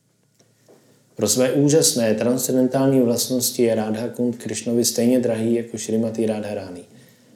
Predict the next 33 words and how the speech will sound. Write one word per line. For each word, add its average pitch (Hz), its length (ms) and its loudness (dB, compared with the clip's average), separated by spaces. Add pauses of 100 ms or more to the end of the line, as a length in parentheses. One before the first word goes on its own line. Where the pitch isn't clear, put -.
(140)
Právě 107 340 0
v 110 100 -4
tomto 135 320 0
jezírku 120 680 0
se - 180 -6
pán 104 300 -6
Šri 120 300 0
Krishna, 117 560 -6 (640)
vlastník 110 340 0
veškerého 123 460 0
bohatství, 117 840 0
věnoval 113 380 2
s - 100 -4
velkou 117 340 -2
radostí 110 520 -2
a 110 60 -8
transcendentální 113 840 -2
blažeností 110 680 -2
radovánkám 110 720 -4
se - 140 -10
Šrimati 107 480 -4
Radharani. 95 680 -10 (840)
Ten, 123 200 2
kdo 131 120 4
se 143 140 4
byť 139 300 0
jen 120 120 0
jednou 110 520 2
v - 60 -12
Radhakundu 113 580 -4
vykoupe, 110 440 -4
získá 110 460 -4
stejnou 135 760 -4